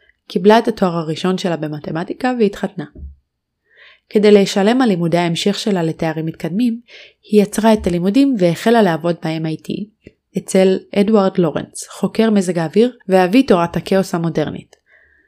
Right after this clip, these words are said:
בזמן שבעלה למד בבית הספר למשפטים באוניברסיטת הרווארד.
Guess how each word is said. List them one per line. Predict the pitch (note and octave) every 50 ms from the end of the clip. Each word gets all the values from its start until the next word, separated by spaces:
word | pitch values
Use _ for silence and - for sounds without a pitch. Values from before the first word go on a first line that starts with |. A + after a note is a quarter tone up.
| _ _ _ _ _
בזמן | - F#3+ F#3 - C4 C4+ C4 C4 C4+
שבעלה | B3+ - - F#3 E3+ F3 E3+ E3 E3 E3+ E3 E3+ F#3+ G#3
למד | G3+ F#3+ F#3 F#3 G#3 G#3+ G3
בבית | F3 D#3+ E3 D#3 -
הספר | D#3 - - F#3+ - G#3 F#3
למשפטים | F3 D#3+ D#3+ D3+ - - D#3+ - - G#3+ A#3 A#3
באוניברסיטת | G3 E3+ D#3 D#3+ D3+ E3 D#3+ D#3 - - E3+ - E3+ D#3+ - -
הרווארד. | - D#3+ D#3+ D#3 D3+ - - - D#3+